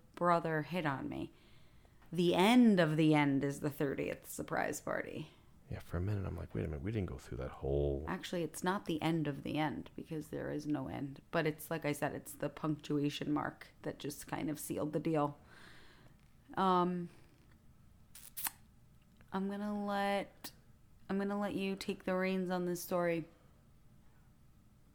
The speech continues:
Speaker 2: Love when
Speaker 1: So,
Speaker 2: you, love when you do that.
Speaker 1: a lot of emotion.
Speaker 2: A lot of details I'll need assistance with.
Speaker 1: I'm here for you.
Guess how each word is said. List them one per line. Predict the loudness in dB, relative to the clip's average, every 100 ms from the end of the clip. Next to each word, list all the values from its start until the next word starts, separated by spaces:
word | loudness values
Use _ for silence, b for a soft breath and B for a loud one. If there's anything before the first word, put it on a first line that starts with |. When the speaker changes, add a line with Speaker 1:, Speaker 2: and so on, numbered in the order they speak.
| -20 -20 -20 -8
Speaker 2:
Love | 0 2
when | 2
Speaker 1:
So, |
Speaker 2:
you, | 0 -2 0
love | 2
when | 2
you | 0
do | 0 0
that. | 0
Speaker 1:
a | 0
lot | 0
of | 0
emotion. | 0 0 0 0 0 0 -4 -16 -20 -20 -20 -20 -20 -20 -20 -20 -4
Speaker 2:
A | -2
lot | 0
of |
details | -2 -4 -2 -2 -2 -6 -6
I'll | -4
need | -2
assistance | -2 -4 -6 -4 -6 -2
with. | -4 -4 -14 -20 -20 -10
Speaker 1:
I'm | -6 -2
here | -2 -2
for | -6
you. | -6